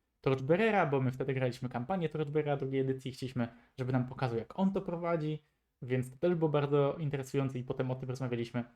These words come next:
No i znów tak do dwudziestej trzeciej, jak się zmył z Sejim na, na afterparty. Tam, znaczy, rozmawialiśmy chyba jeszcze godzinę przed tym barem, bo sie-, siedział z nami i rozmawiał.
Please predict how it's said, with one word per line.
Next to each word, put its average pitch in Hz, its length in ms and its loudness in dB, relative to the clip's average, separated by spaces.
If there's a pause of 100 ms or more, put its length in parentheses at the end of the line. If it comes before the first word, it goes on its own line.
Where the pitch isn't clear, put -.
(160)
No 226 80 2
i 214 40 2
znów 202 180 4
tak 180 120 0
do 160 80 2
dwudziestej 147 400 -2
trzeciej, 135 340 2
jak 120 140 0
się - 140 -8
zmył 123 220 -2
z - 80 -16
Sejim 120 380 0
na, 110 320 -4 (300)
na 123 120 0
afterparty. 120 640 -6 (140)
Tam, 151 240 2
znaczy, 147 380 4
rozmawialiśmy 143 480 2
chyba 139 140 -2
jeszcze 131 240 -2
godzinę 139 340 2
przed - 280 -10
tym 113 200 -6
barem, 110 380 -2
bo 170 280 -6 (280)
sie-, 135 280 -10
siedział 113 260 -8
z 107 80 -12
nami 110 280 -4
i 127 60 -8
rozmawiał. 127 440 -4